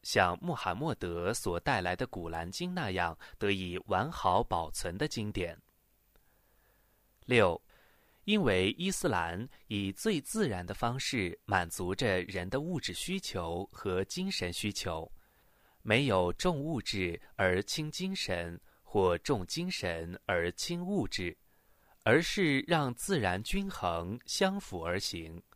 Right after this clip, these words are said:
英国王储查尔斯王子曾说，伊斯兰可以教给我们在这个世界上各民族互相了解、共同繁荣的方法，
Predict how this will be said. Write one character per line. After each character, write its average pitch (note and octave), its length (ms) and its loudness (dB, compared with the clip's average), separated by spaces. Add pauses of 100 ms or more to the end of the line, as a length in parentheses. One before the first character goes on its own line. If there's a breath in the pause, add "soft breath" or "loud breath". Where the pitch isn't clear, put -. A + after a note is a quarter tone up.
(960 soft breath)
英 E3+ 200 2
国 G#2+ 260 6
王 G#2 220 4
储 E2+ 480 -2
查 - 200 2
尔 C3 180 6
斯 F3 200 -2
王 G#2+ 220 -2
子 G2 160 -6
曾 E2+ 280 -8
说， A2 360 4 (1000 soft breath)
伊 E3+ 120 2
斯 E3 160 2
兰 F2+ 400 2 (100)
可 - 140 0
以 F#2 140 4
教 E3 260 2
给 G#2+ 160 0
我 F#2 160 2
们 E2+ 260 -4 (300 soft breath)
在 F#2+ 340 8
这 A2 160 0
个 G2+ 80 0
世 G2+ 220 0
界 G2 220 -2
上 F2 340 0 (100)
各 G3 200 2
民 A2 240 -2
族 F#2 320 0
互 C3+ 200 -2
相 D3 300 0
了 G2+ 240 4
解、 E2+ 380 -2 (180 loud breath)
共 G2 180 4
同 F#2 300 -4
繁 F#2+ 260 2
荣 F#2+ 200 -2
的 F#2 80 -2
方 D#3 280 -2
法， E2+ 300 0